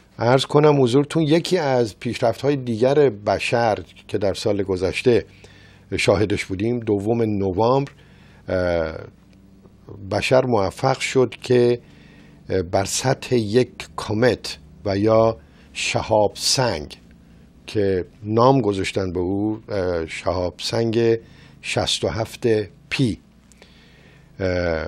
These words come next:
بتونن سفینه‌ای رو بنشونن بر سطح این شهاب سنگ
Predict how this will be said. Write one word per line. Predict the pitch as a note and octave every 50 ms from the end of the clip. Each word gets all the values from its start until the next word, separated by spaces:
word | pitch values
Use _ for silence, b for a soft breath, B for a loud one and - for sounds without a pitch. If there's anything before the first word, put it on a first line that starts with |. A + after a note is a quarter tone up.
| F2 - - _ _ -
بتونن | B2 - - C3 B2 A#2+ A#2+ A#2+ A2 G#2 - _ - G2 G2 G2
سفینه‌ای | - - - G2+ F#2+ - A2 G#2 A2+ A#2
رو | A2 A2+ A2+
بنشونن | G#2 G2 G2+ B2 B2 A#2+ G#2+ - - A2 A2 A2 G#2+ G2+
بر | F#2 F#2+ E2+
سطح | - - A2+ G2+ - - A2
این | F#2 G2 G2+ G#2
شهاب | F#2+ - - E2+ E2 F2 E2
سنگ | - - - E2+ D#2 C#2+